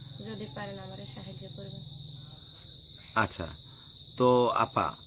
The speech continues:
Speaker 2: <clears throat> আপনাকে যদি কেউ বিয়ে করতে চায়, যে আপনার তিন সন্তানের দায়িত্ব নিতে চায়, তো সেই ক্ষেত্রে কি আপনি বিয়ে বসবেন?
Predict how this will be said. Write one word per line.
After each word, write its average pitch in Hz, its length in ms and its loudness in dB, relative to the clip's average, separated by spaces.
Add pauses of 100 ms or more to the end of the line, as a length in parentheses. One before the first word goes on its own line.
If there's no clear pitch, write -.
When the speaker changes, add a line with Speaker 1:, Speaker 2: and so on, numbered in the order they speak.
(260)
Speaker 2:
<clears throat> - 1400 2
আপনাকে 131 360 8 (100)
যদি 127 160 10 (100)
কেউ 110 120 12 (120)
বিয়ে 98 200 12
করতে - 320 2 (120)
চায়, 69 200 -4 (960)
যে 95 120 10 (360)
আপনার 95 260 4 (100)
তিন 104 140 6 (140)
সন্তানের 92 480 4 (100)
দায়িত্ব 107 280 6 (140)
নিতে 76 280 -2
চায়, 76 180 -6 (100)
তো 98 100 -2
সেই 117 240 4
ক্ষেত্রে 123 280 2
কি 123 140 8
আপনি 113 140 4 (120)
বিয়ে 95 160 10 (100)
বসবেন? 92 320 2